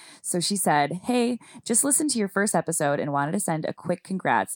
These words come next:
let you know that I'm so excited to continue listening." Thanks so much, Nikki. <laughs> "I'm a vet tech, which is basically an animal nurse. It's a tough job that is underappreciated and way underpaid compared to human nursing.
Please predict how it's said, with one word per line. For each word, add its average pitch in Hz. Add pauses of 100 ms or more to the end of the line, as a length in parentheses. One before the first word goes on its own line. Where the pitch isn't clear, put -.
let -
you 220
know 190
that 170
I'm 165
so 208
excited 170
to 170
continue 147
listening." 123
Thanks 392
so 381
much, 359
Nikki. 226 (300)
<laughs> 508
"I'm 220
a 226
vet 226
tech, 175
which 165
is 165
basically 185
an 185
animal 156
nurse. 139
It's 170
a 160
tough 190
job 151
that 151
is 156
underappreciated -
and 147
way 147
underpaid 139
compared 156
to 135
human 117
nursing. 67